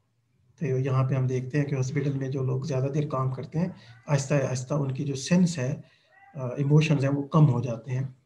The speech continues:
और detached behavior आपको नज़र आता है। और ये तो जंग चल रही है, यहाँ तो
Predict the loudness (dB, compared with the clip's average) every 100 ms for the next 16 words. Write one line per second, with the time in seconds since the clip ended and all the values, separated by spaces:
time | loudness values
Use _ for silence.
0 | _ _ 2 4 6 6 6 6 4 4
1 | 2 0 -2 -6 -6 -8 -6 -6 -8 -10
2 | -12 -14 _ -20 -4 2 4 6 4 6
3 | 6 4 2 0 0 0 0 -2 -6